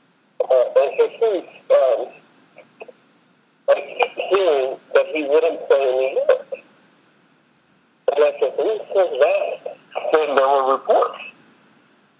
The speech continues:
And, and he said, you know, some, some reports in the media, I said, "Are the, are the reporters Puerto Rican?" He goes, "No, no, no." He goes, "English language reporters." And I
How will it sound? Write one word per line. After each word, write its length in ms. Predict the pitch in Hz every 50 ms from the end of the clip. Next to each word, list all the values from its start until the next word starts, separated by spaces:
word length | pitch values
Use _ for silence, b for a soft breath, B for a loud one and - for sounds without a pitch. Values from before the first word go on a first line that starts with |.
| _ _ _ _ - 131
And, 340 | 131 131 123 120 120 123 123 - - _ _
and 240 | 123 120 123 117 120
he 80 | 120 117 - -
said, 280 | - 120 117 117 113 - -
you 80 | 120 123
know, 160 | 120 113 - - - - - - - - -
some, 240 | 139 139 139 135 131 - - -
some 220 | 160 151 147 147
reports 380 | 151 147 - - - 139 135 - -
in 60 | 131
the 60 | 127
media, 440 | 127 139 175 220 196 151 131 113 107 113 123 - _ _ _ _ _ - - - - _ _ _ _ _ - - _ _ _ _ _ _ _ _ _ -
I 60 | 131 127 -
said, 100 | 160 151
"Are 160 | 147 143 131
the, 180 | 135 127 127 123 - -
are 140 | 123 127 123 127
the 100 | 123 131 131 123
reporters 400 | 117 - - 151 143 156 156 156 - -
Puerto 260 | - 135 123 127 123 127
Rican?" 240 | 151 185 - 202 190 156
He 100 | 143 131
goes, 140 | 139 131 139
"No, 120 | 160 185 190 170
no, 160 | 170 170 156
no." 160 | 147 139 135
He 100 | 127 135
goes, 200 | 131 - 120 117 - - -
"English 340 | 160 160 160 156 151 147 - -
language 360 | 135 131 127 123 123 120 117 - -
reporters." 520 | 107 - _ - 123 117 98 - - - - - _ _ _ _ _ _ _ _ _ _ _ _ _ _ _ _ _ _ _ -
And 80 | 131
I 60 | 127